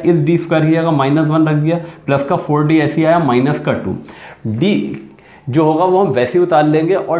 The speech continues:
डी स्क्वायर की जगह ही हम रखेंगे, ठीक है।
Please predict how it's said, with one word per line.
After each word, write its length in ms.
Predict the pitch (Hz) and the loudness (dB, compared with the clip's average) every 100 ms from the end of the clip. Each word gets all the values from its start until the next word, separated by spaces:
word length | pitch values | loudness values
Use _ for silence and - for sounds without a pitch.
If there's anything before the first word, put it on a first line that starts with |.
| 127 - | -4 -4
डी 280 | 180 - | -6 -4
स्क्वायर 360 | - - 160 170 | -10 -2 0 0
की 140 | 196 | -2
जगह 360 | 131 131 135 127 | 0 2 2 2
ही 120 | 185 | 0
हम 220 | 143 180 147 | 0 0 0
रखेंगे, 500 | 107 - 95 90 95 - | -4 -6 -6 -6 -8 -6
ठीक 180 | 202 | -4
है। 120 | 202 | -2